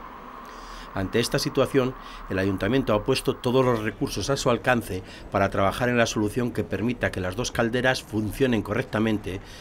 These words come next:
y que el sistema automático no falle para que el centro educativo tenga una temperatura óptima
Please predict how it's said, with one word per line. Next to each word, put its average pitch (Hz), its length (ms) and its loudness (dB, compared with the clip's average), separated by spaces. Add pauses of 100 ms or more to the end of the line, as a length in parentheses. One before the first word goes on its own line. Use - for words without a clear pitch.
(160)
y 110 80 0
que - 120 -2
el 104 60 2
sistema - 360 -2
automático 123 580 0
no 123 100 2
falle 120 380 2
para 95 240 0
que - 80 -4
el 90 80 -4
centro 113 260 -2
educativo 101 460 -2
tenga 107 260 0
una 107 180 0
temperatura 101 640 0
óptima 135 380 0